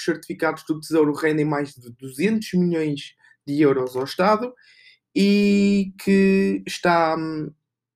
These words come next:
dizem eles, não é? Ah, ah, a perspectiva é que vão arrecadar mais com estes certificados do Tesouro. Ah, nem, nem sei como é que se chamam.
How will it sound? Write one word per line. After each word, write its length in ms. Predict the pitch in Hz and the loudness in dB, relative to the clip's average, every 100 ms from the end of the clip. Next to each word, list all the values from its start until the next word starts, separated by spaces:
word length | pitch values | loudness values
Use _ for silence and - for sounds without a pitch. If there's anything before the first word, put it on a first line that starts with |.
| _ _ - - 120 | _ _ -10 -6 2
dizem 400 | 147 139 123 123 | 4 4 2 2
eles, 200 | 175 156 | -2 -4
não 160 | 127 | -4
é? 240 | 143 156 - - | -4 -6 -12 -16
Ah, 240 | - - _ | -18 -18 _
ah, 260 | - 110 110 - | -10 -8 -8 -8
a 20 | |
perspectiva 520 | 95 - 120 117 127 | -10 0 0 0 0
é 220 | 127 - 123 | 0 0 -2
que 520 | - 135 127 131 139 - _ _ - | 0 0 2 2 -2 -12 _ _ -18
vão 380 | 120 120 147 156 | -6 2 4 6
arrecadar 480 | 151 151 151 135 131 | 2 0 0 2 0
mais 380 | 135 131 139 - | 0 -2 -4 -6
com 200 | 139 135 | -6 -4
estes 680 | 131 - 131 127 123 - _ - _ _ _ _ _ _ _ | -4 -6 -6 -6 -6 -12 _ -20 _ _ _ _ _ _ _
certificados 680 | - - 135 139 147 143 135 | -6 -6 -4 -4 0 -2 0
do 160 | 143 143 | -4 -4
Tesouro. 480 | - 135 131 139 _ _ _ - | 2 2 2 -2 _ _ _ -8
Ah, 380 | 120 120 113 110 | -2 0 0 0
nem, 160 | 165 185 | 0 2
nem 140 | 220 | 2
sei 140 | 220 | 0
como 140 | 202 208 | -2 -2
é 60 | |
que 80 | 196 | -2
se 60 | - | -4
chamam. 460 | - 135 123 117 | -2 -2 -2 -6